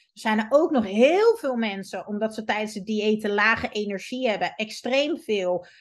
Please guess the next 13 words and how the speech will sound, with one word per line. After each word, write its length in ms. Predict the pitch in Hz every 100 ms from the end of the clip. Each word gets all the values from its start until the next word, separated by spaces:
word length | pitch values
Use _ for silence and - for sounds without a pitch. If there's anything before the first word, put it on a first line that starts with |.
| _ -
koffie 440 | 285 247 - 220
gaan 260 | - 214 202
drinken 440 | 208 214 202 202
of 100 | 190 -
andere 380 | 247 277 254
cafeïnehoudende 1000 | 247 226 220 226 214 190 196 196 196 196
dranken. 520 | 185 202 180 175 165 170
Dat 200 | 247 254
is 180 | 220 -
ook 300 | 233 320 339
een 80 |
grote 400 | - 294 285 277
stressfactor. 1120 | 269 - 277 294 - 285 269 - 269 262 440